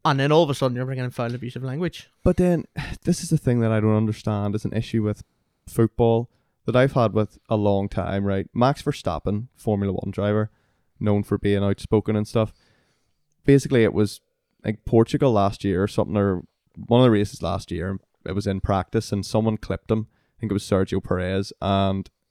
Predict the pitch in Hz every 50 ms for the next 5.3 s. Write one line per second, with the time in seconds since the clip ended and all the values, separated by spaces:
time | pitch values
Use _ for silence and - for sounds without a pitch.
0 | _ - - 139 117 117 - 135 113 104 98 92 101 98 101 - - 104 98 95
1 | 92 92 95 92 98 104 107 107 104 98 _ _ _ _ _ _ _ _ - 101
2 | 98 95 - - 110 104 92 110 95 87 87 92 95 95 98 98 95 - - 92
3 | 92 98 98 95 92 87 92 - _ _ - - - - 104 - - - 92 90
4 | 98 92 - - - 98 92 95 95 95 98 95 95 92 90 95 92 - - -
5 | - - - 104 101 98